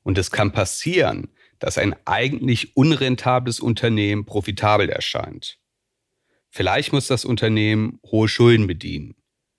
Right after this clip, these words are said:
Wenn der ebitda bei fünf Millionen Euro liegt, die Zinszahlungen betragen aber sechs Millionen Euro, dann erscheint der ebitda hoch, die Zinsen sind aber höher.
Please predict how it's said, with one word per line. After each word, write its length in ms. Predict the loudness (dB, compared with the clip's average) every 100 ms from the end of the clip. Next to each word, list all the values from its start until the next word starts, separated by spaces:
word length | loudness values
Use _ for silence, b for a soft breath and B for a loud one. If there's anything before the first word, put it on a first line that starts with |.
| _ _ _ _ _
Wenn 120 | -2
der 120 | 0 0
ebitda 540 | 0 -2 0 2 2
bei 340 | 2 2 2 -2
fünf 280 | 0 0 0
Millionen 360 | -2 -4 -6
Euro 320 | -6 -6 -4 -6
liegt, 480 | -8 -14 -18 -20 _ _ _ _ -10
die 80 |
Zinszahlungen 760 | -6 -2 -2 0 2 4 2 0
betragen 400 | -4 -4 -2 0
aber 160 | -2
sechs 280 | 0 -2 -2
Millionen 340 | -4 -2 -6 -8
Euro, 580 | -8 -10 -10 -12 -14 _ _ _ _ _ _ -6
dann 160 | -2
erscheint 400 | -2 -2 -2 -2
der 140 | -2 -2
ebitda 520 | -4 -6 -4 -2 -4 0
hoch, 480 | 4 6 6 2 -10 _ _
die 180 | -8 -8
Zinsen 400 | -4 -2 -2 -2
sind 220 | -2 0
aber 240 | 2 4 4
höher. 440 | 6 4 2 -8